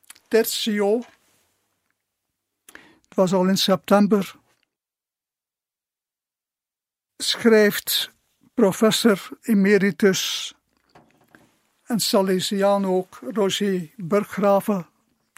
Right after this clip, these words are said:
iets over Levinas neer, met me-, meer bepaald over Burggraven's laatste boekje, dat gaat over kleine goedheid.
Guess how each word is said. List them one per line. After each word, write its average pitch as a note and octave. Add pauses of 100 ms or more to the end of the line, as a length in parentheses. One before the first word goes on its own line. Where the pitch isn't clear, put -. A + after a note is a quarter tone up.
iets -
over F#3
Levinas F#3
neer, F#3+ (520)
met G3
me-, G#3
meer A3+
bepaald G#3
over G3 (340)
Burggraven's G3
laatste G3+
boekje, G3+ (1080)
dat F#3
gaat G#3
over F#3+
kleine F#3+
goedheid. -